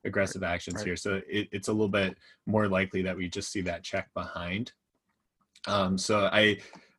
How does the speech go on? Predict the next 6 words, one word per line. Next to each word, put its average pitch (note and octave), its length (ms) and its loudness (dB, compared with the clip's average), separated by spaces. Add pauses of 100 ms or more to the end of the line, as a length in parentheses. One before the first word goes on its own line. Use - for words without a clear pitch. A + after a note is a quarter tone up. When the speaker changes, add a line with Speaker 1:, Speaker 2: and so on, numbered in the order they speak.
(120)
Speaker 1:
I'm B2 340 8
on G#2+ 500 4
board G2+ 340 4
of, F#2 400 2
you G#2 160 0
know, G2 340 0